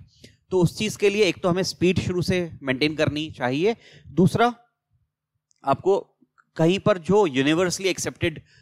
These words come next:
abbreviations हैं वो यूज़ कर लेनी चाहिए, जैसे कैपिटल गेन पूरा ना लिखे, कैप गेन लिख सकते हैं आप,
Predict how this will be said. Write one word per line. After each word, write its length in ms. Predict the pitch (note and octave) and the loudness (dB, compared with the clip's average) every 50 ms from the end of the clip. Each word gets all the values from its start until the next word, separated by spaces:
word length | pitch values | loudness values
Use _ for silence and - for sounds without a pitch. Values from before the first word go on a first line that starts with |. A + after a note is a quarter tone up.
| _ _ _ _ | _ _ _ _
abbreviations 640 | C#3+ D3 C3 C3 D3+ D3 D3 D3 C3+ - E3 D#3 E3 | -4 -2 0 0 -2 0 0 -2 -2 -2 -6 -6 -6
हैं 60 | G#3+ | -6
वो 60 | G3+ F3+ | -6 -2
यूज़ 240 | D3 D3+ D3+ C#3+ | 0 0 0 0
कर 120 | - C3 A#2 | 0 -2 -2
लेनी 200 | A2 A2 G#2 G#2 | -2 -4 -6 -8
चाहिए, 200 | - - A#2+ B2+ | -14 -16 -16 -14
जैसे 200 | C3+ C#3 - D#3+ | -12 -12 -12 -12
कैपिटल 720 | - _ _ _ _ E3 C#3 B2 - - D#3+ C3 D#3+ E3 D#3 | -14 _ _ _ _ 2 4 4 4 0 -4 -4 -4 -4 -2
गेन 200 | C#3+ D3+ D#3 C#3 | -2 -4 -4 -4
पूरा 200 | C3+ D3+ D3 D3 | -6 -6 -4 -4
ना 100 | D3 D3 | -4 -2
लिखे, 240 | D3 C#3+ - D#3 D3 | -4 -4 -6 -6 -10
कैप 360 | - - B2 A#2+ B2 B2 B2+ C3 | -2 0 2 2 2 0 -2 -4
गेन 180 | C3 C#3 C#3 | -4 -4 -2
लिख 160 | C#3 C3+ B2+ - | -4 -6 -8 -10
सकते 280 | - C3 - _ B2 | -12 -18 -16 _ -10
हैं 80 | B2+ A#2+ | -8 -8
आप, 240 | A#2 A#2 A2+ _ | -8 -10 -12 _